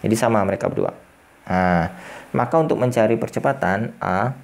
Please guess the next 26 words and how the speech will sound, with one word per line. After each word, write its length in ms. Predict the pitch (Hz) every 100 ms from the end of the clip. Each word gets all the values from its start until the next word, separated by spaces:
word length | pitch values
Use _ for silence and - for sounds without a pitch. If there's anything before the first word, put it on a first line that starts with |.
| - - - - -
percepatan 400 | - - 104 104
sistem 320 | - 98 95 -
itu 80 | -
sama 240 | 151 120
dengan 160 | 117 127
sigma 320 | 117 - 95
F 400 | - 127 - - - - - - - - - - - -
per 160 | - -
M 160 | 120 101
ya. 160 | 92 110 - - - - - - - - - - - - - - - -
M-nya 200 | 117 117
ini 80 | 127
nanti 240 | 147 147 135
jumlah 320 | 120 113 110
juga 160 | 113
sigma. 480 | 110 - 107 104 90 - -
Maka 240 | 104 113
nanti 320 | 131 117 127
ini 160 | 117 131
sigma 320 | - 98 78
F-nya 320 | - 131 143
cukup 320 | - - - 139
pakai 160 | 139
W 160 | 131 127
B 160 | 123
saja. 320 | 127 120 110